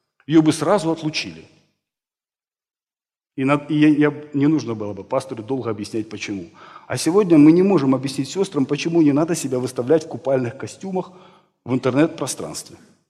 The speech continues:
Тяжело нам, мы им объясняем, а они думают, что мы законники, фарисеи <laughs> и так далее.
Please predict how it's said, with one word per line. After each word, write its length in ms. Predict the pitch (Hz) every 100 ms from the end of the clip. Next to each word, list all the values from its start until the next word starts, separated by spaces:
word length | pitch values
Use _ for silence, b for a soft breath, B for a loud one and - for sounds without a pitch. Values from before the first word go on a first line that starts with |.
| _ _ _ _ _ _ _ _ _ _ _
Тяжело 460 | 196 190 202 202 156
нам, 180 | 117
мы 100 | 123
им 80 | 147
объясняем, 560 | 165 160 - 151 151 131
а 80 | 131
они 160 | 135
думают, 280 | 135 139 127
что 140 | - 120
мы 100 | 120
законники, 600 | 117 - 127 117 107 101
фарисеи 720 | - 107 98 - 98 101 98
<laughs> 60 | -
и 0 | b b _ B B B B B _ _ _ _
так 260 | - 117 -
далее. 160 | 147